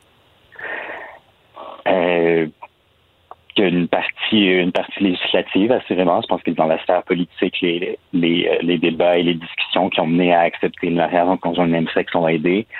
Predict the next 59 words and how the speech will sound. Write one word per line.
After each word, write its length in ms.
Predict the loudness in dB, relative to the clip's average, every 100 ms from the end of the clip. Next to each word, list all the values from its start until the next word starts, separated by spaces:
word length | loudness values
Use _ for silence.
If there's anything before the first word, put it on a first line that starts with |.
| -18 -10 0
euh, 400 | 2 4 4 2
la 140 | 2
plus 120 | -2 -2
grande 220 | -2 0
visibilité 880 | 0 -2 -2 -2 -2 -2 0 2 2
dans 120 | 2
les 120 | 2
médias. 360 | -2 0 0 0
De 80 |
plus 200 | -2 -2
en 100 | -2
plus 260 | 0 0 -2
de 100 | -2 0
gens, 480 | 2 4 4 2 2
euh, 120 | 0 -4 -8 _ _ _ _ -10 -6
se 80 | -2
sont 180 | 0
assumés, 640 | 0 0 -2 0 2 2 0
l'ont, 360 | 2 0 0
l'ont 140 | 0 0
manifesté 520 | 0 0 -2 -2 -4
publiquement. 580 | -4 -6 -4 0 0 0 -8 -18 _
Je 60 | -4
pense 180 | -2 -2
que 100 | -2
ça 100 | 0
a 60 | 0
aidé 180 | 2
aussi, 340 | 0 0 -2 0
là, 140 | 2
à 40 | 0
le 60 |
faire 140 | 0 -2
passer 300 | -2 -2 -4
auprès 220 | -2 -4
du 100 | -2
grand 140 | -4
public. 320 | -2 0 0
Bon, 140 | 0 0
ils 100 | 2
ont 80 | 2
eu, 180 | 0 -2 -8 -10 -6 -2
il 80 |
y 40 | 2
a 20 |
eu 60 | 2 0
certains 400 | -4 0 0 2
reculs 520 | 0 0 2 2 2
par 140 | 0
rapport 260 | 0 0 2
à 120 | 0 2
ça, 140 | 0 2
par 140 | 2
rapport 220 | 2 2
à 120 | 0
des, 220 | 0 -2 -2
des 120 | -4
scandales 360 | -4 0 0 2
récents 360 | -2 -2 -4